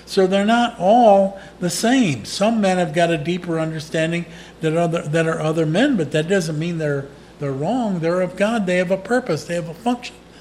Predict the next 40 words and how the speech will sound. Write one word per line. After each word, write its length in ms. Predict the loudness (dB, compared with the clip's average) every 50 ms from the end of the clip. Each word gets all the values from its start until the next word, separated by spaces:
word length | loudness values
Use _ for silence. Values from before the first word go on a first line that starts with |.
| -20 -20 -20 -20 -20 -20 -20 -20 -20 -10 -2
The 80 | 0 0
important 540 | 0 0 0 2 4 4 4 4 2 0 2
thing 200 | 2 2 2 4
is 260 | 4 4 4 4 2
that 180 | -2 -4 -2 -2
they're 140 | -4 -4
faithful 640 | -4 -6 -4 0 2 2 2 2 0 0 0 0 0
to 180 | 0 -2 -4 -2
what 360 | 2 2 2 2 0 0 0
they 220 | 2 2 2 2
have 300 | 2 2 2 2 2 2
been 240 | 0 -2 -2 -2 -4
taught. 480 | -4 -2 2 2 4 4 2 0 -2 -10 -16 -20 -20 -20 -8 -2
If 180 | 0 0 2 2
it 160 | 0 0 2
is 300 | 2 4 4 4 2 0
in 160 | -2 -2 -2
harmony 500 | -2 -2 0 2 2 4 4 4 2 0
with 220 | 0 0 -2 -2 -2
the 80 | -2
Word 240 | -2 0 0 0 0
of 120 | -2 -2
God, 400 | -2 0 0 0 0 -2 -4 -6 -12 -18 -20 -6 -2
that 180 | 0 0 2
they're 120 | 2 2 2
gonna 260 | 4 2 2 2 2
remain 420 | 2 2 2 4 4 4 4 2
faithful 600 | 0 -2 0 4 4 6 6 4 2 0 0 0
to 200 | 0 -2 -2 -2
that 460 | 0 2 2 2 2 0 0 -4 -8 -12 -18 -20 -20 -20 -20 -20 -20 -20 -20 -14 -8 -6
and 160 | -6 -4 -4
continue 640 | -4 -6 -6 -4 0 2 2 4 4 4 4 4 2
to 140 | 2 -2 -10
grow 420 | -8 -4 0 0 2 2 0 0
and 160 | -4 -8 -8
to 80 | -8 -8
mature. 520 | -8 -8 -8 -6 -4 -4 -4 -4 -6 -6 -6 -2
But 240 | 0 0 0 -2 -6 -16 -20 -20 -20 -14 -4
they, 520 | 0 4 4 4 4 2 0 -4 -6 -8 -8 -6
uh, 260 | -4 -2 -2 -2 -4